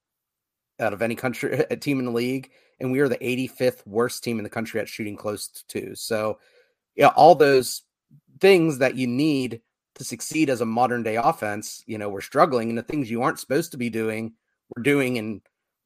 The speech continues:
huge volumes. And some of that is Sean McNeil's game. You know, I, I would like to see him try to draw more contact. I would like to see him more, be more aggressive getting to the lane,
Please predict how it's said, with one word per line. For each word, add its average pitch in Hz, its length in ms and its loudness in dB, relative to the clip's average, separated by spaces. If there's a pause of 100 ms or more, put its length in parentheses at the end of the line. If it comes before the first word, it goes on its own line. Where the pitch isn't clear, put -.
(400)
huge 185 460 -2
volumes. 123 600 4
And 131 100 -6
some 202 160 4
of 185 100 2
that 156 180 6
is 127 360 -2 (240)
Sean 143 300 2
McNeil's 123 380 -2
game. 117 420 -2 (460)
You 139 100 0
know, 123 80 4
I, 123 60 6
I 120 280 0
would 127 160 0
like 131 180 0
to 147 80 -4
see 127 200 -2
him 120 120 -2
try 117 160 0
to 110 80 0
draw 110 200 2
more 113 220 -2
contact. 107 500 -4
I 113 40 -4
would 107 120 -6
like 110 140 -6
to 117 80 -14
see 110 160 -10
him 107 140 -8
more, 104 320 -8 (200)
be 117 120 -4
more 110 180 -4
aggressive 110 360 -4
getting 107 240 -4
to 123 100 -12
the 98 120 -10
lane, 107 460 -4